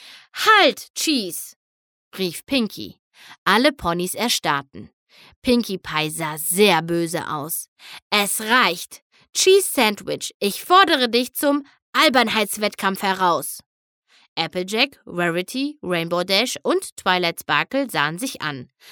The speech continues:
Das hörte sich übel an, auch wenn keiner von ihnen wusste, was ein Albernheitswettbewerb sein sollte.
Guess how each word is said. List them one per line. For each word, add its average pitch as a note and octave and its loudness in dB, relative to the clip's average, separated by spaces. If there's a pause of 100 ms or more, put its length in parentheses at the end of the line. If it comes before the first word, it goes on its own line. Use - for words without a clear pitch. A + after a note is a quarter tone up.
(140)
Das F3+ -2
hörte F3+ 0
sich E3 -8
übel G3 2
an, C3+ -10 (360)
auch - 2
wenn E3 -2
keiner B3 0
von F3+ -6
ihnen F3+ -6
wusste, A3+ -6 (200)
was F#3+ -2
ein E3+ -4 (160)
Albernheitswettbewerb D#3+ -4
sein F3+ -2
sollte. D#3 -6